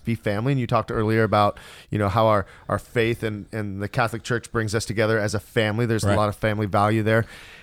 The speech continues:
Speaker 1: And, um, so I, I always look for ways that we can bond. You know, we do a lot of events in our school that, that sometimes have nothing to do with martial arts. It just has to do with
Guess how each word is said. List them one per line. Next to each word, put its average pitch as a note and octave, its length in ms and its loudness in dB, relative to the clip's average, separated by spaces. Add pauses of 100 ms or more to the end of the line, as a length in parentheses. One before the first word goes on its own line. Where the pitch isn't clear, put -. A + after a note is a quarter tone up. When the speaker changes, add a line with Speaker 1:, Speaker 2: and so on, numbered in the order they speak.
(140)
Speaker 1:
And, A#2+ 520 2 (100)
um, G#2 460 2 (640)
so D3 300 6
I, C3+ 380 2
I C3 60 4
always D3 380 6
look B2 300 2
for C3 180 2
ways A2+ 600 0 (140)
that G#2+ 280 -2
we A2 240 -2
can G#2 540 -4 (260)
bond. G#2+ 580 0
You B2 120 -2
know, A2+ 100 0
we C3+ 140 2
do D#3 140 4
a A#2+ 40 2
lot G#2+ 240 0
of A2 80 -2
events A2 520 -4
in A2+ 120 -4
our G#2 120 0
school A2+ 560 -2 (380)
that, A#2 220 -2
that C#3 140 0
sometimes A3 380 2
have D3+ 120 4
nothing C3+ 540 0
to B2 80 0
do A#2 260 0
with C3 240 0
martial A2 480 -2
arts. D3+ 520 2 (280)
It D3 100 0
just E3+ 200 0
has B2+ 220 4
to A2 80 -8
do B2 200 2
with A2+ 360 0